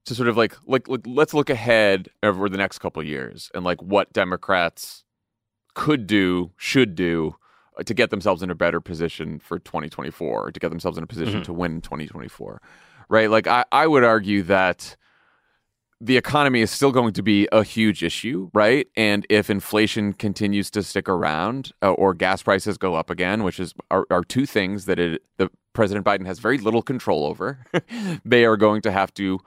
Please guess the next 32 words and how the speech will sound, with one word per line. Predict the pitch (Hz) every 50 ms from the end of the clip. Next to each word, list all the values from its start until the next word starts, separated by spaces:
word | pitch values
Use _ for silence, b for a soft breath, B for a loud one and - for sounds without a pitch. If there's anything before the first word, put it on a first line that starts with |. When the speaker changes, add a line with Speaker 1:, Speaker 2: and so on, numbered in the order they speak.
| b b b
Speaker 1:
prosecute | - - 123 110 92 - 110 - - 113 98
a | 101
case | - 107 95 92 87 -
on | 98
the | 92 92
economy | 92 - - - 85 82 78 73 76 78 87 98 b b b b b b b b b
that | 92 87 101 101 95 87
is | 92 92 92 85 - - - _ _ _ _ _ _ _ _ _
sharper | - - - - 135 120 120 - - 92 80 95 117 131 - -
and | 107 98 95 95 80
breaks | 95 107 101 95 - - - -
through | - 113 113 117 104 85 78 92 98 b b b b b b
more | - 98 104 104 98 98 98 92
than | 92 98
it | 98 92 -
has | - 92 92 85 82 80 80 78 - - -
over | - 95 - 95
the | 85 85
last | 82 80 78 82 -
several | - 80 - - 67 58
years, | 60 - - - - - - - - _ _
right? | - 87 92 101
Speaker 2:
Mm-hmm. | 95 85 76 b b b b b b b _
Speaker 1:
But | - 135 -
they | - 131 123
are | 120 -
also | - 135 139 - 160 135
going | 107 120 117 113 110 101
to | 110
have | 92 104 101 98 - -
to | - 104
be | 87 90 87 76 76 78 90 104